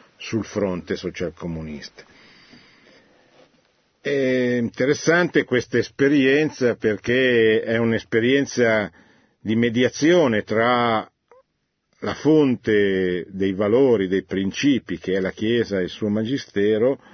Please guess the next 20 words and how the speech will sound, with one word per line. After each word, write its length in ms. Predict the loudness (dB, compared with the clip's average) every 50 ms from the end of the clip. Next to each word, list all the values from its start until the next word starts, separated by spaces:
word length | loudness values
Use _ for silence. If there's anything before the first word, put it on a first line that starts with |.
| -20 -20 -20 _ _ _ _ _ _ _ _ _ _ _ _ _
e 540 | -4 0 2 4 4 4 4 4 4 2 0
l'esperienza 1080 | 0 0 -2 -2 -4 _ 2 2 2 2 2 2 2 2 2 0 -2 -2 0 0 0
direttamente 960 | 0 2 0 0 0 -2 _ -6 -4 -2 -2 0 0 -2 -2 -4 -4 -2 -4 -4
partitico-politica, 1400 | -2 -2 -6 -6 -6 _ -6 -6 -6 -6 -8 -8 -6 -8 -6 -4 -4 -2 0 0 -2 -2 -6 -10 -10 -6 -8 -8
che 180 | -8 -6 -6 -8
appunto 640 | -8 -8 _ -8 -6 -4 -4 -4 -4 -4 -2 -2
era 240 | 0 -2 -2 -2 -4
la 80 | -4 -4
Democrazia 680 | -6 -6 -8 -8 -8 -8 -10 -10 -10 -10 -10 -10 -10
Cristiana. 640 | -10 -12 -14 -14 -14 _ -14 -12 -12 -12 -14 -16 -18
I 60 | -14
comitati 440 | -6 -4 -4 -2 -2 0 -2 -2 -2
civici 680 | 0 0 2 2 2 2 2 0 -2 -2 -2 -2 -2
svolsero 760 | -2 -4 -2 0 2 2 0 0 0 -2 0 2 2 0 0 _ -10 -20 -20 _ _ _ _ -20 -20 -20 _ _ _ _ -4
questa 280 | -4 -4 -2 -2 -4
funzione 440 | -4 -2 -2 -2 -2 0 0 0 2
di 120 | 2 0 -2
cerniera 880 | 0 0 2 2 2 2 2 2 2 2 2 2 2 0 0 -2 -4 -6 _ -20 _ _ _ _ _ -20 _ _ _ _ _ _ _ _ _ -8
che 120 | -8 -4
contribuì 800 | -2 0 0 0 0 0 -2 2 2 4 4 6 6 6 4 4